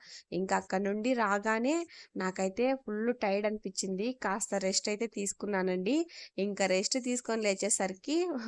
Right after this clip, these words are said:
ఈవినింగ్ అయిపోయింది. ఇంకా నేను స్నానం చేసుకోలేదు. అందుకోసమనే ఇవాళ అయితే తల స్నానం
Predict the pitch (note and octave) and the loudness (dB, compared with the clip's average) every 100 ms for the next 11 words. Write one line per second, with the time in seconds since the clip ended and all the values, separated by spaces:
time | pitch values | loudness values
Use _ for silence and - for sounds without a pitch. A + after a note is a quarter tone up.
0 | A#3 - - - G#3 A3+ A3 G3+ F#3 F#3 | -2 -4 -14 -4 0 2 2 4 2 2
1 | G#3 G#3 F#3 G3 C4 G#3+ G3+ G3 F#3 G3 | 0 0 2 0 0 -2 -2 0 0 0
2 | - F#3 F#3 G3 F#3+ F#3 - G3 F#3 F3+ | -2 0 2 0 0 -2 -2 0 2 2
3 | A3+ B3+ A3+ C4 C#4 - C#4 C4 D#4 C4 | 2 4 2 4 4 6 4 4 4 4
4 | A3 A3 G#3+ G#3+ D#4+ F#4 F#4 A3 A#3+ A#3 | 4 4 2 2 2 2 2 2 2 2
5 | A3 | 2